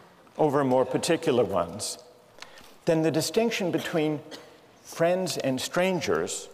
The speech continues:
should ideally be overcome. Our special concern for the welfare of friends would be a kind of prejudice,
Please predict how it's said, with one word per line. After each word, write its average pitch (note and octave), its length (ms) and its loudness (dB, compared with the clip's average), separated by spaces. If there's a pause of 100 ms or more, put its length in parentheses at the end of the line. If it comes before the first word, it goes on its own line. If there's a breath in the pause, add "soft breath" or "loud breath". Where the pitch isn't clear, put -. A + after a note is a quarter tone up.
(340)
should D#3+ 260 2
ideally C#3 680 2
be C#3+ 160 4
overcome. D3 640 0 (960)
Our G#2+ 100 2
special A#2 400 0
concern D#3 420 -2
for C#3+ 120 -2
the A2 100 0
welfare B2+ 420 2
of G#2 80 -2
friends F#3+ 320 0
would C#3 160 0
be G#3 140 2
a E3+ 60 2
kind D#3+ 240 -4
of - 120 -6
prejudice, - 720 -2